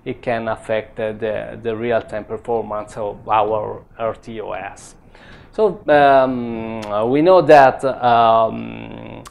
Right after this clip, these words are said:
hardware vendors are working towards having a memory controller with, uh, uh, bandwidth partitioning among different gas, uh, among different cores. But at the moment, uh, this is not yet available.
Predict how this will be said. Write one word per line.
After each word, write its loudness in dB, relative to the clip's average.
hardware 4
vendors 2
are -2
working 0
towards -4
having -4
a 2
memory -2
controller -4
with, -8
uh, -4
uh, -6
bandwidth 0
partitioning -8
among -10
different -12
gas, -2
uh, 0
among -8
different -10
cores. -2
But 6
at 6
the 4
moment, 2
uh, -2
this -8
is -8
not -8
yet -6
available. -8